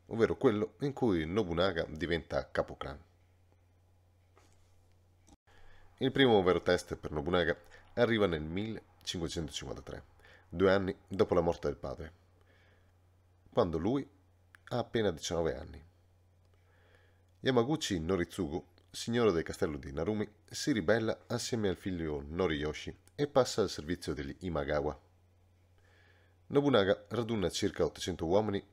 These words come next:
e lo assale, ma senza successo. Purtroppo non trovo altre informazioni su Yamaguchi Noritsugu.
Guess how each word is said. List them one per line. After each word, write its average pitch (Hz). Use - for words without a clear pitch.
e 117
lo 92
assale, 76
ma 117
senza -
successo. -
Purtroppo 90
non 90
trovo 95
altre 92
informazioni 85
su 78
Yamaguchi 78
Noritsugu. 73